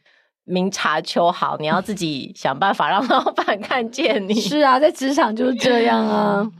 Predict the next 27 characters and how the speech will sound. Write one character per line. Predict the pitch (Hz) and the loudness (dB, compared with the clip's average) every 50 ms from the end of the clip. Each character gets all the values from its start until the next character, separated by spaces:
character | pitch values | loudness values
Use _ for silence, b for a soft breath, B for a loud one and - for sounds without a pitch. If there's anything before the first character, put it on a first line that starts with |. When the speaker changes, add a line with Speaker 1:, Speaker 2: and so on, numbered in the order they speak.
| - - | -20 -20
Speaker 1:
<laughs> | _ - - - - - - | _ -20 -20 -20 -20 -14 -6
最 | - 285 285 | -2 -2 0
后 | 294 294 226 | 2 2 2
我 | 180 | 2
还 | 170 202 165 180 | 0 0 -2 -2
想 | - - 143 151 | -2 -2 -2 0
问 | 180 190 | 0 0
一 | 190 | 0
个 | 180 165 | 0 -2
问 | 156 160 175 165 160 175 | 0 0 0 -2 -2 -6
题 | - - - | -10 -10 -8
哦， | 90 101 | -8 -6
就 | - 170 196 | -6 -6 -8
是 | 190 - 202 185 175 160 147 92 - - _ _ b b b b | -6 -4 -4 -2 -2 -2 -4 -8 -10 -12 _ _ b b b b
因 | - 196 | -2 -2
为 | 220 214 | 0 0
您 | 202 190 190 196 | 0 -2 -2 -4
说 | 185 - 196 | -2 -2 -2
您 | 185 175 160 160 | 0 0 -2 -6
是 | 156 - 180 170 156 131 98 - | -6 -6 -6 -4 -4 -6 -10 -12
考 | - - - | -12 -10 -8
上 | 147 185 180 185 | -4 -4 -4 -2
北 | 175 120 107 139 | -2 -4 -4 -4
一 | |
女 | 139 117 82 | -6 -10 -12
之 | - - - 139 | -12 -10 -10 -10
后， | 143 - - 120 87 - - | -6 -4 -4 -4 -6 -8 -12